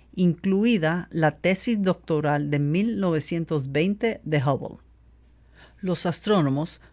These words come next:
comparan las posiciones actuales de las estrellas con las que tenían hace un siglo, que aparecen en las ciento setenta mil placas fotográficas de Yerkes, rodeados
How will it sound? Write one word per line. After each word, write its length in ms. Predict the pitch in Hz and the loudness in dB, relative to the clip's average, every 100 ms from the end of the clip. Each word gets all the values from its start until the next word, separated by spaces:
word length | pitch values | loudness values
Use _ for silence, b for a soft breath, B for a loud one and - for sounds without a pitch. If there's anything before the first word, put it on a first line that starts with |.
| _ | _
comparan 580 | 190 180 180 190 233 254 | 0 0 0 -2 0 -2
las 160 | 202 - | -4 -4
posiciones 720 | 170 - 156 - 165 196 202 | -8 -4 -6 -4 -4 -4 -4
actuales 540 | 208 - 160 170 190 | -6 -6 -4 -4 -2
de 120 | 175 | -2
las 220 | 156 151 190 | -2 -2 -6
estrellas 640 | 190 170 127 127 139 - B B B - | -4 -2 -2 -2 -6 -10 B B B -2
con 180 | 190 170 | 2 4
las 200 | 160 - | 2 2
que 140 | 160 | 0
tenían 500 | 156 175 180 160 156 | 2 0 0 0 -2
hace 260 | 139 - 170 | -4 -4 -4
un 120 | 165 | -4
siglo, 540 | - 139 - - 120 - b b - | -6 -10 -10 -16 -16 -20 b b 0
que 100 | 170 | 2
aparecen 720 | 151 160 165 175 - 127 151 - | 4 4 4 2 -2 -4 -6 -4
en 140 | 151 | -4
las 140 | 147 | -2
ciento 460 | - 185 185 214 233 | -4 -2 -2 0 -2
setenta 520 | - 175 156 143 135 | -2 -2 -2 -2 -2
mil 260 | 139 170 190 _ | 0 -2 -4 _
placas 400 | 156 170 208 - | -2 -2 -4 -6
fotográficas 800 | 170 147 139 139 147 185 190 170 | -4 -2 0 -2 -2 0 0 2
de 160 | 165 | 2
Yerkes, 540 | 131 101 - 98 - - b b b - | 2 -4 -8 -12 -14 -20 b b b -6
rodeados 760 | 220 208 233 208 156 175 - | -2 2 4 4 4 0 -4